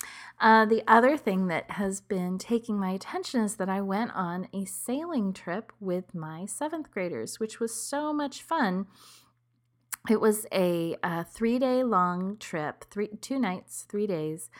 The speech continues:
on a historic schooner in the Puget Sound, and it was fantastic. It was such a great experience. This, I'm teaching the seventh graders about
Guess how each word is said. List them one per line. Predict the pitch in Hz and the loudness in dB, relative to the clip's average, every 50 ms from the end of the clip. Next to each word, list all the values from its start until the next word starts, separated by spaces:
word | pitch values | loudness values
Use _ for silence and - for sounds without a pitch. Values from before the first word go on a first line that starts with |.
| - - - - - - - | -20 -18 -18 -18 -18 -2 0
on | - 175 175 175 175 180 175 - | 2 2 2 2 0 -2 -4 -4
a | - - 156 | -4 -6 -6
historic | 156 - 190 180 - - - - 185 180 196 226 - | -4 -6 -6 -8 -6 -8 -4 -2 0 0 0 -2 -4
schooner | - - - - - 180 175 180 202 226 254 277 | -8 -12 -12 -8 -8 -6 -4 -4 -4 -4 -4 -4
in | 247 - 196 185 | -4 -4 -2 -2
the | 180 175 | -2 -4
Puget | - - 185 175 165 147 - - | -4 -6 -6 -4 -4 -6 -8 -8
Sound, | - - 151 143 120 71 80 110 165 185 - - | -10 -10 -8 -8 -8 -8 -10 -10 -10 -10 -12 -10
and | - 185 165 165 165 165 160 160 165 - | -10 -10 -8 -8 -8 -8 -8 -10 -10 -8
it | - 202 185 | -8 -6 -4
was | - 185 185 - | -4 -6 -6 -8
fantastic. | - - 285 277 285 277 269 254 254 - 196 180 - - - - | -8 -6 -4 -2 0 2 0 0 2 2 2 0 0 -4 -10 -10
It | - | -8
was | - - 190 | -8 -8 -8
such | - - - 233 220 214 - | -8 -6 -4 -4 -4 -2 -4
a | 247 | -6
great | 247 240 233 214 214 | -2 0 0 0 0
experience. | 208 214 - - - 185 175 175 175 175 - - - - | 0 -4 -8 -6 -6 -4 -4 -4 -6 -6 -8 -12 -10 -6
This, | - 180 165 - - - - | -6 -4 -4 -6 -10 -10 -8
I'm | - 175 170 185 180 - - _ | -8 -6 -6 -8 -12 -14 -16 _
teaching | - - - 233 - - 226 214 | -10 -8 -6 -6 -4 -4 -4 -4
the | 202 | -4
seventh | 185 - 170 165 175 185 | -4 -6 -8 -8 -8 -10
graders | - - 180 165 165 160 160 160 | -8 -6 -6 -4 -4 -6 -6 -8
about | 165 165 151 151 143 - - | -10 -8 -8 -6 -8 -8 -10